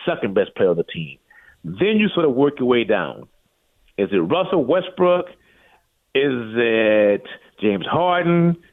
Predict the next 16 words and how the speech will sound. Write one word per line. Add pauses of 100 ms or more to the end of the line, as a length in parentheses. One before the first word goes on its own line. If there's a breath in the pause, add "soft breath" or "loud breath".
(400 soft breath)
I
mean,
trying
to
get
this (120)
figured
out (720)
won't
be (100)
easy
for
Clippers
coach
Ty
Lue,